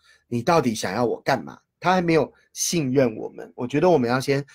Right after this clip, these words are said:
重塑亲子之间的信任，这个是教养，应该说教养跟教育现在最大的危机就是世代之间的不信任，我们也不信任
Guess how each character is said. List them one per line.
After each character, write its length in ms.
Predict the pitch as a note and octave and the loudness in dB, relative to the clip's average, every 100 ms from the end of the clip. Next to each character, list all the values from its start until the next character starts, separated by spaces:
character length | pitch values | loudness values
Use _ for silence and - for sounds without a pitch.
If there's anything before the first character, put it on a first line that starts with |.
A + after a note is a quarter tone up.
| _ | _
重 260 | - B2 A#2+ | -6 -4 -2
塑 220 | D3+ C#3 | 2 2
亲 220 | - C3 | 2 -6
子 160 | B2+ F#2 | -6 -12
之 120 | G2+ | -14
间 160 | F#2+ G2+ | -10 -8
的 120 | F2+ | -8
信 280 | - G#2 F2+ | -10 -12 -10
任， 160 | F#2+ - _ | -12 -12 _
这 140 | B2 | -4
个 80 | A2+ | -2
是 260 | G#2+ C3 B2 - - _ | 0 0 0 -6 -20 _
教 240 | - D3+ | 2 4
养， 240 | A#2 F2+ - | 2 0 -10
应 120 | - D#3+ | -4 2
该 160 | F#3 | 4
说 120 | F#3 | 4
教 220 | F#3+ A3 D#3 | 4 4 4
养 140 | A#2+ | 4
跟 120 | B2+ | 2
教 160 | D3+ D3+ | 2 2
育 60 | |
现 100 | C#3+ | 2
在 60 | D#3 | -2
最 220 | C#3+ E3 | 0 0
大 160 | C#3+ C#3 | 2 2
的 80 | A2+ | 2
危 160 | G#2+ | -4
机 180 | A2 B2 | -4 -4
就 140 | B2 B2 | -2 -2
是 260 | - B2+ B2 - _ - | -2 -6 -6 -18 _ -4
世 340 | - G3+ D#3+ | 0 4 4
代 240 | B2+ D3 | 4 4
之 180 | B2+ B2+ | 2 -2
间 180 | B2 B2+ | 0 2
的 80 | A#2+ | 2
不 160 | A#2+ | 0
信 320 | G#2+ - A#2 G#2+ | -8 -6 -6 -4
任， 180 | G2 - _ | -6 -8 _
我 160 | C#3+ | 0
们 140 | D#3 G3+ | 2 2
也 100 | C#3+ | 2
不 100 | C#3 | -2
信 260 | - F3 | 0 4
任 200 | D#3+ D#3 | 6 4